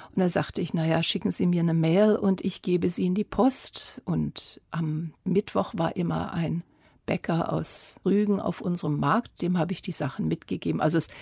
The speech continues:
fing sehr, sehr merkwürdig an, weil ich nicht vorgehabt hatte, daraus einen Verlag zu machen, der sich über Jahre hält.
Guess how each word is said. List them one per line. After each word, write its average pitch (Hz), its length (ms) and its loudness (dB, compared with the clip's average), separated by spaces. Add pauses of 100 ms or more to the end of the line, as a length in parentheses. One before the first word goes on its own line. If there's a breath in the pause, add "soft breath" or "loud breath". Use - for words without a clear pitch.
(160 loud breath)
fing 175 440 2
sehr, 156 460 2 (120)
sehr 160 300 2
merkwürdig 160 800 -2
an, 185 320 2
weil 156 200 2
ich - 540 -6
nicht 196 440 2
vorgehabt 190 800 0
hatte, 165 180 -2
daraus 156 400 0
einen 156 140 0
Verlag 143 400 -4
zu - 160 -2
machen, 160 280 0
der 160 140 0
sich 151 220 -4
über 156 180 -4
Jahre 160 360 -4
hält. 165 480 -4